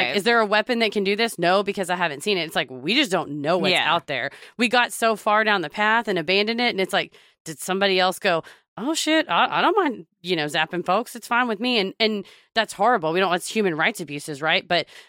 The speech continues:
Speaker 2: the flip side is then, okay, well, we use that human rights abuse and now we're gonna go,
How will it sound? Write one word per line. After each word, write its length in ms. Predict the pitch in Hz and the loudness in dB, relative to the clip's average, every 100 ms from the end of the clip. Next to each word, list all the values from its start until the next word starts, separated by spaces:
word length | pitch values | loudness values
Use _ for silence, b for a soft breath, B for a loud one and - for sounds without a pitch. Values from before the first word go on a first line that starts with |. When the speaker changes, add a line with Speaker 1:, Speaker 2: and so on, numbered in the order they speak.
| B _ _ _ | B _ _ _
Speaker 2:
the 140 | 175 | -10
flip 260 | - 220 196 | -2 -2 0
side 240 | 220 185 | 0 0
is 140 | 180 160 | 0 0
then, 260 | 180 170 | 0 0
okay, 280 | 196 202 180 | -2 -2 -2
well, 220 | 160 160 | 0 -4
we 120 | 151 | -4
use 220 | 147 170 170 | -4 -4 -2
that 100 | - | -4
human 260 | 185 170 | -2 -2
rights 220 | 165 180 | -2 -4
abuse 200 | 165 160 | -6 -8
and 80 | 160 | -4
now 80 | 156 | -4
we're 100 | 156 | -4
gonna 120 | 151 | -4
go, 260 | 147 147 | -4 -4